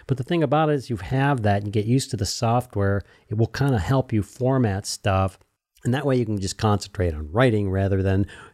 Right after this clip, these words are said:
"Oh yeah, this is the, oh yeah, someone's talking, so I need to move the formatting in. And oh yeah, the paren, paren over here." It does all that for, for you.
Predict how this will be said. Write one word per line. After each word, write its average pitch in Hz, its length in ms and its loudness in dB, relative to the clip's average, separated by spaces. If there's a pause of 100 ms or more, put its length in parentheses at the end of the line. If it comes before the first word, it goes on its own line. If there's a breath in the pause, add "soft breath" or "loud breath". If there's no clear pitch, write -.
"Oh 147 180 0
yeah, 151 340 0
this 113 180 -4
is 123 160 -2
the, 104 300 2 (320 soft breath)
oh 120 100 -2
yeah, 127 160 2
someone's 110 380 0
talking, 151 640 0
so 120 180 -2
I 107 80 2
need 107 220 0
to 95 100 -2
move 101 200 0
the 92 80 -4
formatting 143 680 0
in. 135 260 2
And 117 120 0
oh 135 100 2
yeah, 104 240 2
the 95 100 -2
paren, 113 480 0
paren 117 380 0
over 113 220 0
here." 113 220 0 (200 loud breath)
It - 180 -8
does 120 220 2
all 101 160 0
that 92 220 -2
for, 92 500 0
for 98 280 0
you. 82 180 -4